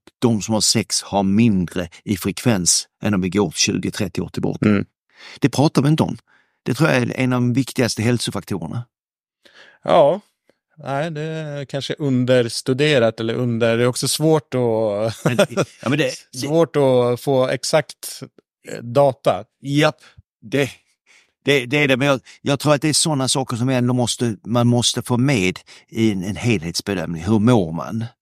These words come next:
Speaker 2: Mm. Ja, men absolut. Det, det är det. Jag tyckte att hans, eh, råd var ganska bra som en, liksom, bas i det.
Speaker 1: Det tycker
Speaker 2: Ska
Speaker 1: jag också.
Speaker 2: man, liksom,
Speaker 1: Det
Speaker 2: checka av de här så,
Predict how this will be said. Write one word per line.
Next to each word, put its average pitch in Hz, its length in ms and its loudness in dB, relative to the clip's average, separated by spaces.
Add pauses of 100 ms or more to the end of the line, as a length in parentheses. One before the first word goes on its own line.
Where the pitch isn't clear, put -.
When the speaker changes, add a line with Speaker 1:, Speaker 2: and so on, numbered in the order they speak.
Speaker 2:
Mm. 110 260 4 (1300)
Ja, 120 160 0
men 147 160 0
absolut. 170 720 -2 (180)
Det, 147 540 -2
det 135 80 -2
är 151 140 2
det. 101 160 0
Jag 143 140 2
tyckte 151 240 2
att 123 100 -2
hans, 127 340 0
eh, 110 640 2
råd 117 260 -2
var 107 320 2
ganska 110 280 -2
bra 123 260 2
som 113 180 -6
en, 101 80 -4
liksom, 104 260 -6
bas 123 500 0
i 135 200 -4
det. 95 140 -6
Speaker 1:
Det 113 60 -4
tycker 127 160 0
Speaker 2:
Ska 147 80 2
Speaker 1:
jag 123 100 4
också. 117 120 0
Speaker 2:
man, 117 100 2
liksom, 113 220 0
Speaker 1:
Det 131 60 2
Speaker 2:
checka 123 360 0
av 151 220 4
de 107 160 -4
här 123 240 0
så, 101 480 0